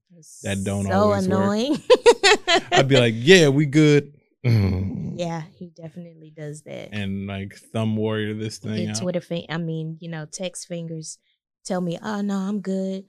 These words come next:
Speaker 1: Or, "You know what? Don't worry about it." And then you text me a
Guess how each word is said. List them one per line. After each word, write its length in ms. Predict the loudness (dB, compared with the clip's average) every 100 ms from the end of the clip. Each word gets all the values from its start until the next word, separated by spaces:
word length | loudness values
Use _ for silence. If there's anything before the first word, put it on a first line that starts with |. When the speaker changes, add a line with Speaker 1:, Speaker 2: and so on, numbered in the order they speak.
| _ _
Speaker 1:
Or, 200 | -14 -10
"You 160 | -6 -4
know 160 | -4
what? 280 | -4 -4 -6
Don't 240 | -8 -8
worry 260 | -6 -6 -8
about 380 | -10 -10 -10 -12
it." 140 | -18 _ _
And 160 | -20
then 120 | -20 -20
you 100 | -20
text 300 | -14 -12 -10
me 220 | -10 -12
a 60 | -14